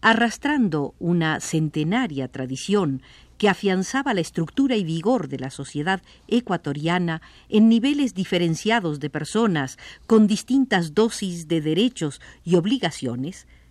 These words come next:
nació el Ecuador a la vida independiente como una pirámide en la cual una minúscula minoría enseñoreada en la cúspide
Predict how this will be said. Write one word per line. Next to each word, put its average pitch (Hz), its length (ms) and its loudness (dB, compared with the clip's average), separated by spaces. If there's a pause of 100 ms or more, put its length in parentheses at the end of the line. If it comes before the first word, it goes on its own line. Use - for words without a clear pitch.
(220)
nació 240 500 0
el 165 180 0
Ecuador 160 440 -2
a 156 60 0
la 143 120 -2
vida 165 260 -2
independiente 147 960 -2 (340)
como 214 240 4
una 269 340 2
pirámide 175 800 0 (240)
en 208 160 4
la 220 120 2
cual 262 240 -2
una 220 220 0
minúscula 196 680 0
minoría 151 560 -2 (260)
enseñoreada 170 1000 2
en 139 120 0
la 139 120 -2
cúspide 254 600 -2